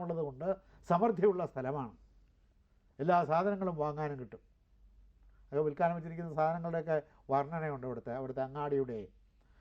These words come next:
ആഭരണത്തിൻ്റെ വർണ്ണനയുണ്ട്. മനോഹരമായ വർണ്ണന, വർണ്ണനയാണ്. അതിൽ, ഏഹ്, വർണ്ണനയുടെ അതിശയോക്തി നമുക്ക് മാറ്റി നിർത്തിയെന്നാലും അത് സമൃദ്ധിയുള്ള ഒരു പട്ടണമായിരുന്നു എന്ന് ഗ്രഹിക്കാൻ കഴിയും.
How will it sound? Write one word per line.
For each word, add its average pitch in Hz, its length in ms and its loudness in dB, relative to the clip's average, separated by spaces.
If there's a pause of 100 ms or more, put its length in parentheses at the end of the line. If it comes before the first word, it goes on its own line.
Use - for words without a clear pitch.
(340)
ആഭരണത്തിൻ്റെ 143 540 2
വർണ്ണനയുണ്ട്. 127 480 -2
മനോഹരമായ 131 520 -4 (120)
വർണ്ണന, 135 280 -8 (300)
വർണ്ണനയാണ്. 143 480 -6 (360)
അതിൽ, 156 160 4 (420)
ഏഹ്, 139 380 6 (100)
വർണ്ണനയുടെ 175 600 2
അതിശയോക്തി 202 580 6
നമുക്ക് 180 240 -6
മാറ്റി 190 220 0
നിർത്തിയെന്നാലും 147 560 -2 (320)
അത് 135 100 2 (100)
സമൃദ്ധിയുള്ള 151 500 4 (380)
ഒരു 139 180 6
പട്ടണമായിരുന്നു 147 840 4 (400)
എന്ന് 135 180 2 (240)
ഗ്രഹിക്കാൻ 143 480 4
കഴിയും. 117 240 -2